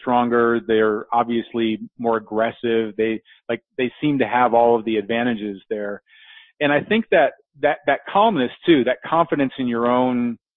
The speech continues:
in your own abilities. A, a good friend of mine, uh, Peyton Quinn, who's kind of a legend in, in, you know, in reality-based self-defense training and things like that, has done a lot of work with, with felons, with cons, going into the prisons and working with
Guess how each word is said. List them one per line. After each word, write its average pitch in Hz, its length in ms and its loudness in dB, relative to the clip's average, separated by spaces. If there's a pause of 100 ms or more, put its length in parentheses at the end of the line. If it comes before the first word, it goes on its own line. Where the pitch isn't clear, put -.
(200)
in 131 80 -2
your 117 120 0
own 127 160 2
abilities. 113 720 0
A, 139 460 -4
a - 20 -8
good 147 240 0
friend 151 200 2
of 131 100 0
mine, 117 480 0 (480)
uh, 117 80 0
Peyton 131 340 -4
Quinn, 117 420 -2
who's 113 320 -2
kind 127 140 -2
of 113 40 0
a 110 40 2
legend 113 420 -2
in, 107 320 -4 (300)
in, 107 400 -10 (260)
you 107 80 -18
know, 101 220 -10
in 101 220 -14 (320)
reality-based 117 720 0
self-defense 113 480 -6 (120)
training 110 340 -6
and 104 100 -14
things 117 180 -8
like 107 220 -6
that, 113 220 -2 (400)
has 151 120 0
done 156 140 2
a 143 40 4
lot 156 180 6
of 131 80 0
work 131 300 2
with, 117 260 2 (260)
with 113 120 -2 (180)
felons, 104 480 -2
with 113 140 -6
cons, 123 340 0
going 143 260 4
into 135 180 2
the 113 60 -2
prisons 110 540 -2
and 104 140 -6
working 120 400 0
with 110 140 -2